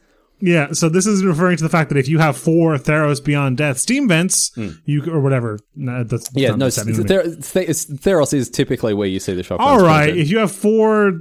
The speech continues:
Speaker 1: of, like, the dual lands from an older set, and you get the, you have to get, you can get the same dual lands again in a core set.
Speaker 2: Yeah, Fabled
Speaker 1: You can
Speaker 2: Passage
Speaker 1: still
Speaker 2: is the
Speaker 1: u-,
Speaker 2: classic
Speaker 1: you can,
Speaker 2: example, yeah.
Speaker 1: yeah,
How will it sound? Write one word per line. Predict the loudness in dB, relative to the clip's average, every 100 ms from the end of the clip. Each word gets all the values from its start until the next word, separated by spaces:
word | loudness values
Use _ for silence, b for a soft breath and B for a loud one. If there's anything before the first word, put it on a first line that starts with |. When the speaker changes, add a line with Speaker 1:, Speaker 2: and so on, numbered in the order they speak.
| -6
Speaker 1:
of, | -4 -2 -2
like, | -2 -2
the | -2 -2
dual | 2 2 4
lands | 2 0 -2
from | -2
an |
older | -2 -2 0
set, | 0 0 -2
and | -2
you | 0
get | 0 -2
the, | -8 -6 -4 -4 -4
you | -2
have | -2
to | -4
get, | -6
you | -6
can | -4
get | -4
the |
same | -2 0
dual | 0
lands | -2 -4
again | -2 0
in | -2
a |
core | -4 -8
set. | -10 -8
Speaker 2:
Yeah, | -8
Fabled | 0 0 2
Speaker 1:
You | 2
can |
Speaker 2:
Passage | 2
Speaker 1:
still | 2 2
Speaker 2:
is |
the | 2
Speaker 1:
u-, | 0
Speaker 2:
classic | 0 -4
Speaker 1:
you | -2
can, | -4
Speaker 2:
example, | -4 -6
yeah. | -4
Speaker 1:
yeah, | -4